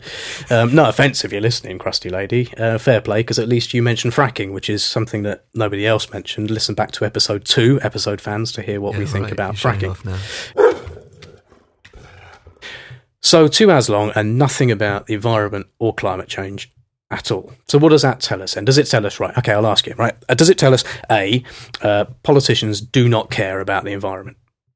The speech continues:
Speaker 2: Yes.
Speaker 1: Okay. Does it tell us, B,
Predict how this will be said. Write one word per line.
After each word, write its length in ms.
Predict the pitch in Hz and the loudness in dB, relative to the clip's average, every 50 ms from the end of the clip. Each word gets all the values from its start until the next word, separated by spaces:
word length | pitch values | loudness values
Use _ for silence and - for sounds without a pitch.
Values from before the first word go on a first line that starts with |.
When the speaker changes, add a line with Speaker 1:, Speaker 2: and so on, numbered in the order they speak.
| _ _ - | _ _ -10
Speaker 2:
Yes. 320 | 117 104 147 135 - - _ _ _ _ _ _ _ _ _ - | -10 -8 -8 -10 -12 -14 _ _ _ _ _ _ _ _ _ -12
Speaker 1:
Okay. 240 | 117 - - - 113 - - - - - | -10 -8 -6 -8 -8 -8 -10 -12 -6 0
Does 160 | - 139 131 | 2 4 4
it 140 | 151 139 - | 4 4 2
tell 240 | - - 127 120 113 | 0 0 0 2 2
us, 220 | 110 107 - - - _ _ _ _ _ _ | 2 0 -2 -6 -8 _ _ _ _ _ _
B, 480 | - 123 104 98 98 104 113 117 - | 0 0 0 0 -2 -4 -6 -6 -8